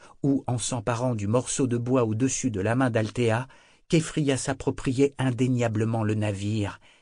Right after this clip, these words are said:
sa mère l'appuya à voix haute. « Althea,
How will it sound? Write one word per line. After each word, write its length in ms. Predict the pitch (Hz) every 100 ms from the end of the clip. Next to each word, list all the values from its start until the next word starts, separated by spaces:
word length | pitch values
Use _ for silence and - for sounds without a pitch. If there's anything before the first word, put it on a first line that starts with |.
| -
sa 280 | - 123
mère 300 | 110 113 113
l'appuya 640 | 110 107 - 127 110 113 -
à 120 | 113
voix 300 | 107 110 101
haute. « 480 | - 110 107 - - - _ _ _ _ _ _ _ _ _
Althea, 760 | - 135 139 - 143 127 131 135